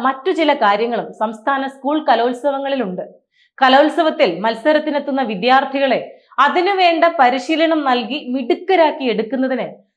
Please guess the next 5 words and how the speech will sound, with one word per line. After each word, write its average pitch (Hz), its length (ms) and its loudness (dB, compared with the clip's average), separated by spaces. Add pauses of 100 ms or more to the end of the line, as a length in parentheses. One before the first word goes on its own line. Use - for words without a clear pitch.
(180)
രക്ഷിതാക്കൾ 339 520 2 (160)
വലിയ 277 280 4 (120)
തുക 294 180 0 (120)
ചെലവഴിക്കുന്നുണ്ട്. 277 800 -2 (480)
ഗുരുക്കന്മാർക്ക് 339 840 2